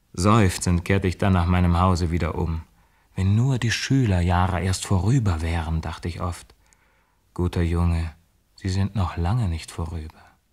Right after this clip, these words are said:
Dass der Mensch in seiner Jugend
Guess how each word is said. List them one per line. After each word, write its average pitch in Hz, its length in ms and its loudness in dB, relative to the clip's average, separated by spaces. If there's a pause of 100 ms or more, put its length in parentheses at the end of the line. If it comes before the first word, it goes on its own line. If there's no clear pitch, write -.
(1200)
Dass 110 160 -2
der 98 160 2
Mensch 110 400 4
in 110 100 4
seiner 95 200 2
Jugend 98 680 0